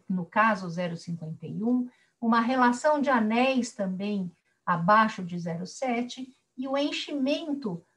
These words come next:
é, ventricular direito, ele tem um tempo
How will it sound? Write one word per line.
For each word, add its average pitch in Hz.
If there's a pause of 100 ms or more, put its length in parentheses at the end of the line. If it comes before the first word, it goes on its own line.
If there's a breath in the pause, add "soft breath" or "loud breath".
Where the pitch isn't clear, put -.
(140)
é, 190
ventricular 196
direito, 220
ele 254
tem 226
um 247 (200)
tempo 254